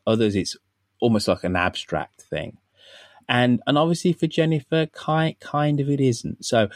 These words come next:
I'm not excusing her behaviour at all in last week's, uh, Archers, but wanting to protect her own, biologically her own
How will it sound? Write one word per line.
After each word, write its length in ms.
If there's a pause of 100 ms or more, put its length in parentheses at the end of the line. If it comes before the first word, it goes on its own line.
(240)
I'm 200
not 140
excusing 540
her 200
behaviour 680 (220)
at 200
all 300 (960)
in 100
last 380
week's, 480
uh, 600 (720)
Archers, 680 (760)
but 340 (760)
wanting 480
to 160
protect 580 (200)
her 400
own, 540 (520)
biologically 760 (100)
her 240
own 400